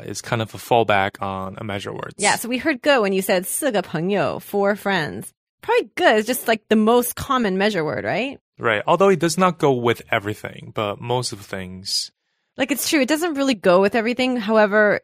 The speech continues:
Speaker 2: if you can't remember the measure word, it's better to say "ge" than to say nothing at all. <laughs>
Speaker 1: People will know what you mean, you know,
Speaker 2: Yeah.
Speaker 1: and then maybe hopefully they'll tell you what the right word is.
Speaker 2: Exactly.
Speaker 1: Right. So, for example, like, the piece of paper, you would not say "一个纸."
Speaker 2: Yeah, it sounds weird.
Speaker 1: Right.
Speaker 2: <laughs> I have to
Speaker 1: But if you
Speaker 2: say.
Speaker 1: say that,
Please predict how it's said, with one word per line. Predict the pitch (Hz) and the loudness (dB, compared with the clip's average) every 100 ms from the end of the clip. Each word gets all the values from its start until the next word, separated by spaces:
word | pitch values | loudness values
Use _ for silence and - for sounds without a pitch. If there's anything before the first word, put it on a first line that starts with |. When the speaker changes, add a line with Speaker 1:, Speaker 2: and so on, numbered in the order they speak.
| _ | _
Speaker 2:
if | 226 247 | -2 0
you | 254 | -2
can't | - 311 320 | 2 2 4
remember | 208 175 208 196 | 4 4 4 2
the | 170 | 2
measure | 175 185 | 2 2
word, | 165 139 | 0 0
it's | - | 2
better | 247 269 | 2 2
to | |
say | 190 185 | 0 -2
"ge" | 160 196 156 | 2 2 2
than | 147 | 0
to | 160 | -4
say | 180 | -4
nothing | 156 151 143 | -4 -6 -2
at | 147 | 0
all. | 151 - | 0 -2
<laughs> | |
Speaker 1:
People | - 302 202 | 4 6 8
will | 185 170 | 6 6
know | 143 | 4
what | 135 120 - | 2 0 -4
you | |
mean, | 95 92 90 - - | -8 -10 -12 -16 -8
you | 113 | 0
know, | |
Speaker 2:
Yeah. | 104 | 2
Speaker 1:
and | 123 127 | 4 4
then | 165 | 4
maybe | 139 127 117 | 4 2 2
hopefully | 123 - 107 | 0 -2 -6
they'll | 98 98 | -4 -6
tell | - 98 | -4 -4
you | 92 | -4
what | 92 | -6
the | - | -6
right | 92 92 92 | -6 -6 -6
word | 98 101 | -10 -10
is. | 107 - - | -10 -6 -6
Speaker 2:
Exactly. | - 170 156 - 110 | -6 -4 -4 -4 -6
Speaker 1:
Right. | 110 - | -4 -6
So, | - 127 | -4 -2
for | 139 | 0
example, | 156 156 147 | 0 2 2
like, | 131 117 | 2 2
the | 113 | -2
piece | - 143 131 | -4 -6 -6
of | - | -4
paper, | - 131 104 92 92 _ _ | 0 0 0 -2 -6 _ _
you | 120 | -2
would | 117 113 | 0 2
not | 110 101 | 0 0
say | - 98 92 | -2 -2 -4
"一 | 101 | -8
个 | 104 123 101 | -4 -4 -4
纸." | - 113 107 | -6 -8 -10
Speaker 2:
Yeah, | 175 | -6
it | 156 | -4
sounds | 180 170 | -2 -4
weird. | - - - 208 | -4 -4 -2 0
Speaker 1:
Right. | 208 285 | 4 4
Speaker 2:
<laughs> | 320 302 | 6 4
I | 254 | 2
have | 214 | 2
to | 190 | 2
Speaker 1:
But | 123 | 2
if | |
you | 165 | 4
Speaker 2:
say. | 160 175 | 6 6
Speaker 1:
say | 160 | 6
that, | 123 113 113 | 6 4 2